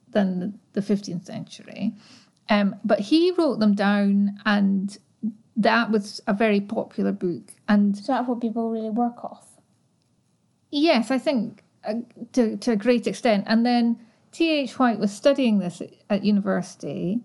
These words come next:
Speaker 1: and he decided, so wh-, what he called the Sword and Stone was, he said it's a kind of a prequel, you know, 'cause it tells you about what happened
Speaker 2: Yeah,
Speaker 1: between
Speaker 2: like,
Speaker 1: the
Speaker 2: they're
Speaker 1: time
Speaker 2: coming
Speaker 1: that
Speaker 2: up.
Speaker 1: Merlin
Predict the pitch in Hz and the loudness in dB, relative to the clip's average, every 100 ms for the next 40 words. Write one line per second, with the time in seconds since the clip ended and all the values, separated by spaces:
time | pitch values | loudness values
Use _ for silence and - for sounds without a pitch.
0 | _ _ _ _ - 220 214 214 214 208 | _ _ _ _ 0 2 4 2 2 0
1 | - - _ _ _ _ - - 254 254 | -6 -18 _ _ _ _ -8 0 0 2
2 | - 254 233 220 220 - - 277 208 - | 0 0 0 2 -2 -2 0 0 0 -2
3 | 285 - 240 - 294 220 294 302 - 240 | -6 -4 -4 4 4 4 0 0 0 2
4 | 196 185 196 _ _ _ - 208 220 196 | 2 -2 -8 _ _ _ -6 -2 0 2
5 | 202 196 208 196 196 226 208 208 208 240 | 0 0 -2 0 0 -2 -2 -4 -2 -4
6 | - 220 220 226 240 - - - 170 160 | 0 0 0 -2 -4 -4 -6 -6 -8 -6
7 | - - _ _ _ _ _ _ _ _ | -10 -18 _ _ _ _ _ _ _ _
8 | _ _ 247 208 202 202 220 220 - 220 | _ _ 4 4 2 -2 0 -2 -4 0
9 | 208 208 202 202 190 - 196 185 185 - | 2 2 0 -2 0 -2 0 0 0 -6
10 | - _ 208 208 202 302 359 220 190 269 | -10 _ -2 0 2 0 0 2 2 2
11 | 269 240 - - 214 214 202 202 202 214 | 0 0 0 2 2 4 4 4 2 2
12 | 220 226 220 202 196 202 | 2 4 4 2 2 0